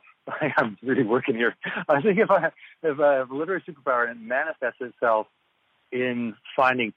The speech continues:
titles, it is also ma-, I know it's manifested itself in finding, um, lines, finding lines of poetry,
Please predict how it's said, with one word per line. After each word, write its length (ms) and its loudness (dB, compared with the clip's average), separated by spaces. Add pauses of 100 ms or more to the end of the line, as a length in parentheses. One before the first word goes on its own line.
(120)
titles, 460 0 (640)
it 80 0
is 120 4
also 340 2
ma-, 200 -2
I 100 -2
know 220 -4
it's 140 -10
manifested 560 -4
itself 380 0
in 180 -6 (140)
finding, 680 0 (480)
um, 400 0
lines, 640 2 (1200)
finding 300 2
lines 320 2
of 100 -6
poetry, 580 0